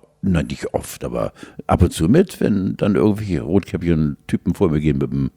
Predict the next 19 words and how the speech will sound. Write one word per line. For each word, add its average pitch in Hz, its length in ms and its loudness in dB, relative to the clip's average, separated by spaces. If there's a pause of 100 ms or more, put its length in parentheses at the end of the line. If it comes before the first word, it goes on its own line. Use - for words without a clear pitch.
(280)
Körbchen 76 540 0
und, 62 320 -8
äh, 55 200 -4 (320)
sich - 180 -4
bücken 92 320 0
und 69 220 -4
„Oh“ 151 320 4
schreien 120 640 -4
oder - 260 -4
„Den 76 240 -4
darf 107 300 -2
man 113 100 -2
nicht, 101 180 -4
weil 160 60 -2
der - 140 -2
giftig 208 420 2
ist“, 180 320 2
und - 220 -2
dann 196 100 2